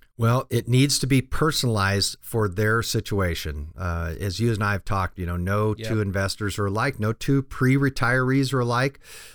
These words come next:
Speaker 1: no two, uh, current retirees are alike. Everyone's unique. We all have,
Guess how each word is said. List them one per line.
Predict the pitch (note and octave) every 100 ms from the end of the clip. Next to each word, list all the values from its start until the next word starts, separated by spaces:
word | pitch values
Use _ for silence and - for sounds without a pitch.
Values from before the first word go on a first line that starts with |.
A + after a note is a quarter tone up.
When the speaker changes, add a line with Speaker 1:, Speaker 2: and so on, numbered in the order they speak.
| _
Speaker 1:
no | G#2 A2 B2 C3
two, | - - B2+ B2+ B2+ B2 - - - -
uh, | G#2+ G#2 G2+ F#2+ F2+ D#2 - _ _ _ _ _ _ _ _ _ -
current | - D#3+ D#3 -
retirees | G#2 - G#2 F2+ F2+ F#2+
are |
alike. | F2 E2 -
Everyone's | C3 F#3+ A3 A3 F#3
unique. | F#3 F3 G#3+ -
We | G2
all | G#2 B2+
have, | A#2+ C3 C3